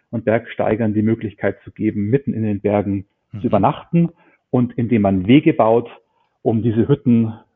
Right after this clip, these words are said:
Speaker 1: zu erreichen und auch den einen oder anderen Gipfel zu erreichen. Heißt kurz zusammengefasst, die, der Unterhalt der Wege und der Unterhalt der Hütten ist eigentlich eine der Kernaufgaben, eine der historischen Kernaufgaben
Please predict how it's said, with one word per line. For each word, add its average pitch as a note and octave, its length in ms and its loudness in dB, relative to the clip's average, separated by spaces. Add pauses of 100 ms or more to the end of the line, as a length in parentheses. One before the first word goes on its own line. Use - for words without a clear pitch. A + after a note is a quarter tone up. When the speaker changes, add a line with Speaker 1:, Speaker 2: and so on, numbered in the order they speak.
(180)
Speaker 1:
zu - 120 0
erreichen A#2 580 2
und A2+ 240 -4
auch G2+ 200 0
den A2 180 -4
einen G#2 260 -2
oder G#2 320 -8
anderen G#2+ 320 -8
Gipfel - 420 -12
zu F#2+ 100 -10
erreichen. - 400 -12 (500)
Heißt A#2+ 340 0
kurz F3 300 2
zusammengefasst, C3 720 2 (1800)
die, B2+ 300 -4
der G#2+ 380 2
Unterhalt D3 420 2
der G#2+ 160 4
Wege E3 560 4 (100)
und A#2+ 140 -6
der - 80 -2
Unterhalt A#2 360 0
der G3+ 100 2
Hütten F#3+ 400 4 (580)
ist C#3+ 160 0 (220)
eigentlich C3+ 520 2
eine A#2+ 200 0
der A2+ 180 -2 (140)
Kernaufgaben, A#2+ 960 0
eine G#2+ 140 -4
der G#2+ 80 -2
historischen B2 640 -2
Kernaufgaben G2 880 -6